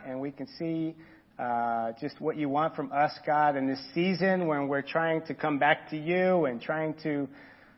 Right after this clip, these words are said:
uh, reunite and realign with you and repent in our lives, God, that we can prepare the way, uh, for the resurrection that you want to bring to us, God. Uh, I pray you get me out of the way, that your word will speak and your spirit will move.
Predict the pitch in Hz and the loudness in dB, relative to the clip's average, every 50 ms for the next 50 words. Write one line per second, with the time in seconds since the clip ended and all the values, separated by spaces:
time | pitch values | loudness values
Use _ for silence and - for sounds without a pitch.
0 | _ _ - - 120 120 120 117 117 117 120 127 160 190 208 202 185 175 165 180 | _ _ -2 2 4 6 6 6 4 4 4 4 4 4 4 4 6 8 8 10
1 | 190 196 196 185 165 147 147 147 175 190 190 175 175 170 185 196 208 214 214 208 | 10 8 8 6 4 2 2 2 4 6 8 8 8 10 10 8 8 8 6 4
2 | 196 208 - 202 202 202 208 208 202 185 160 147 135 135 135 - - 165 190 202 | 2 2 0 2 4 6 6 6 6 4 4 2 2 -2 -2 0 2 2 2 2
3 | 196 - 170 160 160 151 151 147 151 147 151 160 165 170 160 - - 180 165 160 | 0 -2 -2 0 2 4 4 6 6 6 6 8 6 6 4 2 0 2 4 6
4 | 160 160 160 147 147 135 127 139 143 139 - 143 131 - 135 - - - 151 156 | 6 4 4 4 2 0 0 -2 -4 -4 -6 -6 -6 -6 -10 -8 -6 -2 0 0
5 | 156 147 139 131 131 139 143 143 143 143 147 143 143 - - - - - _ _ | 2 2 2 2 2 4 2 4 2 0 0 -2 -6 -10 -18 -20 -20 -20 _ _
6 | _ - 120 123 120 - - 139 123 123 120 123 131 139 139 143 139 135 135 139 | _ -2 0 0 2 0 0 -2 -4 -2 2 2 2 2 2 0 2 4 4 4
7 | 139 139 - 147 139 135 135 127 127 123 117 123 123 123 117 107 110 113 113 113 | 2 0 -4 -4 -4 -2 -2 -4 -4 -2 -2 -2 -4 -4 -4 -4 -6 -6 -6 -6
8 | 110 - - 110 101 101 101 - - - 110 101 104 101 101 98 104 101 101 107 | -8 -8 -8 -8 -6 -8 -8 -10 -10 -8 -6 -6 -6 -8 -8 -8 -8 -8 -8 -6
9 | - - 139 135 131 127 113 113 - 147 147 139 147 147 143 139 139 135 127 117 | -4 -2 0 0 0 -2 -4 -4 -2 -2 -2 0 0 0 2 2 2 2 2 0
10 | 120 117 139 151 165 175 180 170 139 131 - 131 131 127 127 123 120 127 131 139 | 0 2 4 6 6 6 6 4 0 -2 -6 -6 -6 -4 -4 -4 -2 0 0 0
11 | 143 135 123 123 120 - - - - 175 185 185 180 170 - 139 127 123 117 - | 0 -2 -6 -8 -12 -14 -16 -6 0 2 2 2 2 0 -4 -8 -8 -8 -10 -12
12 | - - 135 135 139 - - 139 123 110 101 92 92 | -10 -6 -4 -4 -4 -4 -6 -6 -6 -6 -6 -8 -10